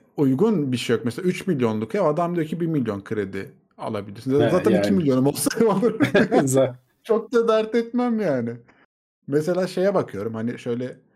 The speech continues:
Speaker 1: bir buçuk milyonluk eve bakıyorum. Adam diyor ki beş yüz bin T L kredi çekebilirsin. Daha fazlasına çektirme. E, zaten bir milyonum olsa gene alıyorum. Bir şey değişmedi yani.
Speaker 2: Evet,
Speaker 1: Ee,
Speaker 2: evet, o,
Speaker 1: hiçbir
Speaker 2: o
Speaker 1: konuda.
Speaker 2: açıklanan kredi pek bir işe yaramamıştı.
Speaker 1: Evet.
Speaker 2: Ben de
Speaker 1: Yani
Speaker 2: hatırlıyorum.
Speaker 1: zengini gene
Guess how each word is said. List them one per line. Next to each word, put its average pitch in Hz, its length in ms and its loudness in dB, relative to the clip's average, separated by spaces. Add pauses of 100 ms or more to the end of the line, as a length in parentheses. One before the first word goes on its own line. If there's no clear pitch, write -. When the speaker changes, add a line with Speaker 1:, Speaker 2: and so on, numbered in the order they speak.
(280)
Speaker 1:
bir 165 140 0
buçuk 151 260 -6
milyonluk 95 480 -10
eve 101 200 -4
bakıyorum. 147 380 -8
Adam 160 300 -4
diyor 165 100 -4
ki 185 140 -4
beş 170 240 -2
yüz 113 140 -6
bin 92 140 -8
T 92 200 -10
L 98 100 -12
kredi 92 360 -10
çekebilirsin. 101 720 -14
Daha 110 180 0
fazlasına 107 500 -10
çektirme. - 560 -12
E, 135 60 -2
zaten 208 320 2
bir 233 80 4
milyonum 226 400 2
olsa 220 440 -2 (120)
gene 202 240 -2
alıyorum. 135 520 0 (120)
Bir 147 60 -12
şey 156 240 -4
değişmedi 160 500 -4
yani. 107 340 -12 (540)
Speaker 2:
Evet, 131 240 4
Speaker 1:
Ee, 123 40 2
Speaker 2:
evet, 110 200 0
o, 110 260 0
Speaker 1:
hiçbir 123 180 -4
Speaker 2:
o 123 60 6
Speaker 1:
konuda. 135 380 0
Speaker 2:
açıklanan 127 640 0
kredi 120 340 0
pek 120 220 -2
bir 123 60 2
işe 120 180 0
yaramamıştı. 110 680 -2
Speaker 1:
Evet. 95 140 -12
Speaker 2:
Ben 98 180 -4
de - 40 -2
Speaker 1:
Yani 135 120 -2
Speaker 2:
hatırlıyorum. 147 460 2
Speaker 1:
zengini 160 200 2
gene 165 380 0